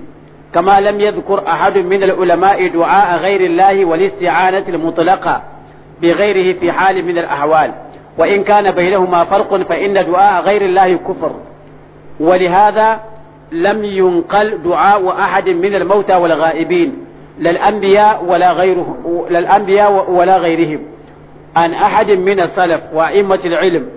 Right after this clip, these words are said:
وإنما ذكره بعض المتأخرين ممن ليس من أئمة العلم المجتهدين بخلاف قولهم: "أسألك بجاه نبينا" أو بحقه، فإن هذا مما نقل عن بعض المتقدمين فعله،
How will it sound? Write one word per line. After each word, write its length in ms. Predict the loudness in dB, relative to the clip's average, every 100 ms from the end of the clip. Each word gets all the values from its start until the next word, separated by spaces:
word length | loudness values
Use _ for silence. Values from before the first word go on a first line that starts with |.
| -14 -14 -14 -16 -20 -20 -20 -4
وإنما 480 | 0 2 0 2 2
ذكره 440 | 2 0 2 2 2
بعض 280 | 2 0
المتأخرين 960 | 0 0 0 0 0 0 0 0 0 0
ممن 220 | 0 0
ليس 300 | 2 2 0
من 200 | -2 -2
أئمة 400 | -2 0 0 0 -2
العلم 360 | -2 0 0
المجتهدين 840 | 0 0 -2 -2 -2 -2 -2 -2 -6 -16 -20 -20 -10 0
بخلاف 500 | 0 0 0 0 0 -2
قولهم: 340 | -2 2 0 0 -2
"أسألك 520 | -2 0 0 0 0
بجاه 480 | 0 2 2 2 0
نبينا" 520 | -2 -4 -4 0 0
أو 200 | 2 0
بحقه، 540 | 0 -2 -4 -4 -10 -10 -20 -20 -20 -20 -8 -2
فإن 300 | 0 2 2
هذا 380 | 4 4 2
مما 360 | 0 -2 0 0
نقل 360 | 0 -2 -2 0
عن 240 | -2 -2
بعض 240 | -2 0
المتقدمين 880 | -2 -2 -2 0 0 2 0 0 -2
فعله، 440 | -2 -2 0 0